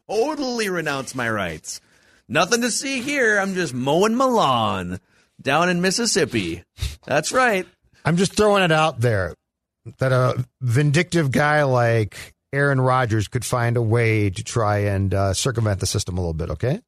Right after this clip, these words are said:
Speaker 2: Just throwing it out
Speaker 1: Yeah.
Speaker 2: there. Joe Goody, Mark Murphy, more importantly, Matt LaFleur,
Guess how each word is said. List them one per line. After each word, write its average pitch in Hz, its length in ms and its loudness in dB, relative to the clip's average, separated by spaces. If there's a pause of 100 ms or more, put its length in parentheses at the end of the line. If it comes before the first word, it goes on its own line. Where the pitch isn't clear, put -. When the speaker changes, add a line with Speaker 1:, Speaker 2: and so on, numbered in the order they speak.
Speaker 2:
Just - 180 -6
throwing 135 220 0
it 117 60 0
out 95 200 0
Speaker 1:
Yeah. - 60 -12
Speaker 2:
there. - 200 -6 (1400)
Joe 117 220 0
Goody, 170 500 4 (640)
Mark 110 280 -2
Murphy, 143 400 2
more 135 200 4
importantly, 170 760 0 (840)
Matt 127 220 -2
LaFleur, 131 640 0